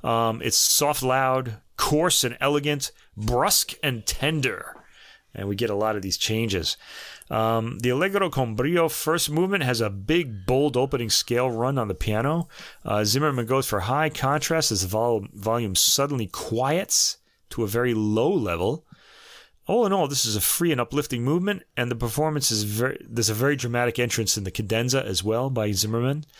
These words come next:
Um, I've never heard this, this is Be-, Beethoven's cadenza, but I've never heard it played with this much contrast of volume before. Next, we have the Largo, begins very quietly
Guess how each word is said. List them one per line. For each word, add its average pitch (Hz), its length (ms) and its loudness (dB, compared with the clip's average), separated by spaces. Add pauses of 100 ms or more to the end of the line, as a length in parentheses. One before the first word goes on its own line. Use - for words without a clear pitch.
(720)
Um, 127 640 0 (1160)
I've 127 120 0
never 165 240 2
heard 151 160 0
this, - 280 -2
this 135 300 0
is 131 80 -2
Be-, 131 160 0
Beethoven's 127 480 0
cadenza, 110 540 0
but 110 120 0
I've 110 80 0
never 127 220 0
heard 113 160 -2
it 113 80 -2
played 113 240 0
with 92 160 -10
this - 180 0
much 107 220 -2
contrast 107 680 -2
of 101 140 -6
volume 95 680 -2
before. 85 480 -4 (760)
Next, 202 180 2
we 170 60 4
have 139 80 2
the 117 80 2
Largo, 165 600 0
begins 117 440 -2
very 113 440 0
quietly 156 840 -2